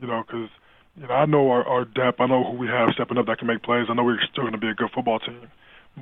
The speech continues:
but it's just like, man, I know how hard he worked and, like, how good of a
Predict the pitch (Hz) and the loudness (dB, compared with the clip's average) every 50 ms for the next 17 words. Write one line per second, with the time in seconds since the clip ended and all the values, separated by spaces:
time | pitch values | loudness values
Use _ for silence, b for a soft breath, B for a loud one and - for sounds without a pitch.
0 | 113 - 127 120 113 113 113 110 120 117 - - 104 101 101 - 113 117 120 123 | -2 0 2 2 2 0 0 0 0 0 0 -2 -2 -4 -2 0 0 0 2 2
1 | 120 113 113 117 120 117 104 110 123 113 120 131 127 - - - 123 113 107 98 | 2 2 2 4 2 2 2 0 0 2 4 4 4 2 -2 -14 -18 -16 -16 -10
2 | - 113 113 - - 117 113 110 110 123 117 113 104 110 | -10 -10 -8 -4 -2 -2 -2 0 0 0 0 0 -4 -4